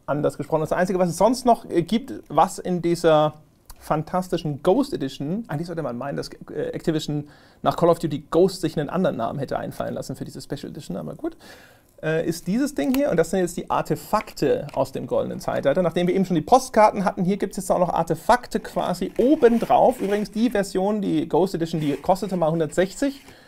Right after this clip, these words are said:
ist inzwischen aber ausverkauft, gab's hier exklusiv nur bei Amazon, inzwischen zu eBay Gold geworden natürlich. Äh, kann man jetzt, glaub ich, so für zweihundertfünfzig, äh, oder sowas kriegen. Und das sehen wir schon, hier ist so ein,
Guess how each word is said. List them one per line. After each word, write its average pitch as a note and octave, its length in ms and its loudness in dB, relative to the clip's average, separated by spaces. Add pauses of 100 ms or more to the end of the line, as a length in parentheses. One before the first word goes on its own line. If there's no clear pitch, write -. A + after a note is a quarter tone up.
(300)
ist E3 160 2
inzwischen G#3+ 360 0
aber E3 260 6
ausverkauft, A#3 640 0
gab's F3+ 260 2
hier F#3+ 260 2
exklusiv F#3 600 -2
nur F#3+ 100 2
bei - 180 4
Amazon, F3+ 420 0 (100)
inzwischen F#3+ 440 -4
zu - 220 -8
eBay E3+ 460 2
Gold F3 460 4
geworden F3 440 6
natürlich. A3 600 -2 (480)
Äh, D#3 240 6 (320)
kann F3+ 100 6
man F3 100 4
jetzt, D3 140 0
glaub C#3+ 140 2
ich, C3 60 -6
so C3+ 100 -2
für C3+ 180 -4
zweihundertfünfzig, D#3 840 0
äh, - 120 -8
oder C#3 200 -4
sowas B2 280 -4
kriegen. C3 200 -6
Und C3+ 120 -4
das C#3+ 120 -2
sehen E3 140 0
wir F3 80 0
schon, F3 200 -2
hier E3+ 240 2
ist E3+ 100 -10
so D3+ 160 0
ein, D3 220 -4